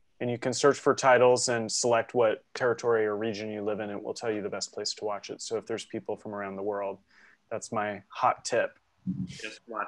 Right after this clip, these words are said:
Speaker 2: dot com. Okay, thank you.
Speaker 1: It's, it's useful to find anything, you know,
Speaker 2: Yeah,
Speaker 1: where,
Speaker 2: yeah.
Speaker 1: where you can rent it.
Speaker 2: Um, and I also wanna point, um, people to your fantastic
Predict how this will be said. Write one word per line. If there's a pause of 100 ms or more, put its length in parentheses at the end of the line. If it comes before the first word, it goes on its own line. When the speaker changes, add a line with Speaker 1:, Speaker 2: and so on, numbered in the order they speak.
Speaker 2:
dot
com.
Okay,
thank
you. (100)
Speaker 1:
It's,
it's
useful
to
find
anything, (200)
you
know,
Speaker 2:
Yeah, (320)
Speaker 1:
where,
Speaker 2:
yeah.
Speaker 1:
where
you
can
rent
it. (960)
Speaker 2:
Um,
and
I
also
wanna (140)
point, (260)
um,
people (140)
to
your
fantastic